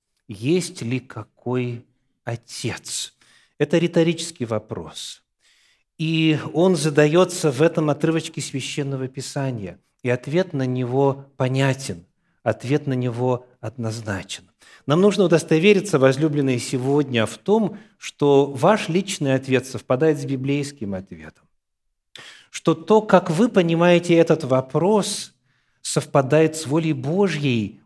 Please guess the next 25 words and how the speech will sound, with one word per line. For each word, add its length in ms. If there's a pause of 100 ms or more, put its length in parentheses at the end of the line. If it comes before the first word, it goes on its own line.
о 100
динамике 540
взаимоотношений 840
между 300
родителями 960 (200)
и 60
детьми, 420
в 40
частности, 500
между 240
отцами 880 (880)
и 80
детьми. 580 (420)
Итак, 500 (160)
название 400
проповеди 420
для 140
тех, 160
кто 100
заполняет 420
sermon 380
points: 400 (340)
«Есть 600
ли 220
какой 720